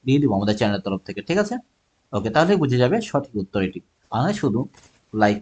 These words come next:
পাবে তোমার কমেন্টের জন্য। হ্যাঁ, যা তোমরা এটা কমেন্টের মধ্যে, মাধ্যমে তোমাদের জানাতে হবে,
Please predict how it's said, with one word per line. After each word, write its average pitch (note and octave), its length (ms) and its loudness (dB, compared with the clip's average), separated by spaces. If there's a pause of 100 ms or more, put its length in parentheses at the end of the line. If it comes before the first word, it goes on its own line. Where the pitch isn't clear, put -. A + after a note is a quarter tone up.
পাবে G2 180 -2 (340)
তোমার G#2 220 -2
কমেন্টের G2+ 460 2
জন্য। F#2 160 -2 (840)
হ্যাঁ, F#3+ 180 2 (240)
যা A#2 140 6
তোমরা B2+ 240 0
এটা C#3+ 180 4
কমেন্টের C#3+ 360 6
মধ্যে, A2 220 2 (200)
মাধ্যমে C#3 340 0
তোমাদের F#3+ 220 0 (140)
জানাতে A2+ 320 0
হবে, F#2 160 -4